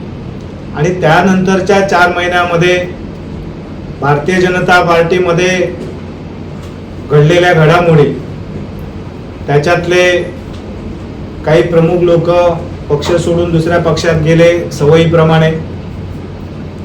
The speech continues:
आणि त्यामुळे भारतीय जनता पार्टीमध्ये एक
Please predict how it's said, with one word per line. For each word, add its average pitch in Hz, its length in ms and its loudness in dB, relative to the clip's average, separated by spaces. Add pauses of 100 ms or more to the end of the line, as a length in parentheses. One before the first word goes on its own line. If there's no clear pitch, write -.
(580)
आणि 185 140 -2
त्यामुळे 202 840 4 (180)
भारतीय 151 420 4
जनता 190 360 4
पार्टीमध्ये 185 800 4
एक 196 180 -2